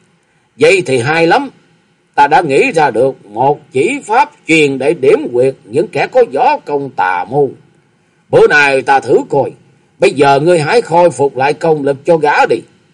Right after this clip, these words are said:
Bách Độc Công Tử liền lấy một viên thuốc nhét vào miệng của Ngô Hữu Trí, rồi đập một chưởng vào gã. Ngô Hữu Trí tỉnh lại,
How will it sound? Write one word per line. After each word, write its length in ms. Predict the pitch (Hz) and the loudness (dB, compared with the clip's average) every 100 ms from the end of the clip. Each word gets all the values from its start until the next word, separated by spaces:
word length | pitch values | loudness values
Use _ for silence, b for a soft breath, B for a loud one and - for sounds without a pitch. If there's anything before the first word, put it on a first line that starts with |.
| _ _ _ _ _ | _ _ _ _ _
Bách 160 | - - | -8 -6
Độc 160 | 123 - | -6 -2
Công 180 | 165 | -2
Tử 300 | 160 123 185 143 | -2 -2 0 0
liền 300 | 117 107 117 | 0 -2 -2
lấy 140 | 196 | -4
một 180 | 185 107 | -4 -10
viên 180 | 143 143 | -8 -8
thuốc 260 | 151 208 175 | -4 -6 -4
nhét 180 | 196 254 | -8 -8
vào 260 | 104 95 92 | -4 -4 -4
miệng 220 | 90 107 | -8 -14
của 140 | 113 | -10
Ngô 240 | 175 139 127 | -8 -6 -8
Hữu 220 | 87 123 | -8 -12
Trí, 220 | 151 147 214 _ _ _ _ | -12 -14 -16 _ _ _ _
rồi 340 | 123 110 110 | -4 -4 -4
đập 180 | 110 104 101 | -6 -8 -10
một 160 | 104 85 | -18 -12
chưởng 160 | 101 180 | -10 -10
vào 240 | 127 80 71 | -6 -6 -8
gã. 120 | 71 71 _ _ _ _ _ _ _ _ _ - | -16 -20 _ _ _ _ _ _ _ _ _ -6
Ngô 140 | 127 | -2
Hữu 140 | 110 143 | 0 -2
Trí 280 | 147 175 | 0 0
tỉnh 240 | 214 107 147 | 0 -6 -8
lại, 340 | 151 87 117 | -6 -6 -6